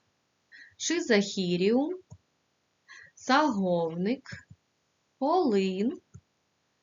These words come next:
Степова лисиця, бізон, лугова собачка. Пустелі Північної Америки. На території Північної Америки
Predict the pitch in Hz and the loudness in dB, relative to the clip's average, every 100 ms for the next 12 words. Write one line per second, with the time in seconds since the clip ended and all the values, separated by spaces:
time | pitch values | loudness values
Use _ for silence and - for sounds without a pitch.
0 | _ _ - - 240 240 285 392 466 233 | _ _ -20 0 0 0 4 6 8 4
1 | 196 - 190 185 185 196 - 285 311 392 | 2 -4 -2 0 0 -2 -6 -6 -6 -8
2 | _ - _ _ _ _ _ - 254 311 | _ -20 _ _ _ _ _ -8 -2 0
3 | 339 196 185 202 196 185 214 302 _ _ | 0 0 2 4 4 2 0 -2 _ _
4 | _ _ _ _ - 233 240 294 277 302 | _ _ _ _ 0 2 4 2 4 2
5 | 311 311 262 311 311 254 - - 165 165 | 2 -4 -2 0 2 0 -2 -6 -14 -14
6 | - _ _ _ _ _ _ _ _ _ | -20 _ _ _ _ _ _ _ _ _
7 | _ _ _ _ _ _ _ _ _ _ | _ _ _ _ _ _ _ _ _ _
8 | _ - - - 233 233 - - 269 330 | _ -20 -20 2 4 4 0 -2 4 6
9 | 415 392 370 226 185 185 220 302 302 - | 8 6 4 0 0 0 0 0 -4 -2
10 | 233 233 - 214 208 202 202 190 180 175 | 0 -2 -4 -4 0 2 2 0 -2 -6
11 | 185 180 - _ _ - - - 202 277 | -10 -10 -12 _ _ -16 -14 -2 2 2
12 | 320 311 294 294 285 269 233 208 233 240 | 2 2 4 4 4 4 4 2 2 4
13 | 247 247 214 - - 190 196 220 302 494 | 6 8 6 2 -2 0 2 4 6 6
14 | 330 180 - 175 | 2 0 -4 -8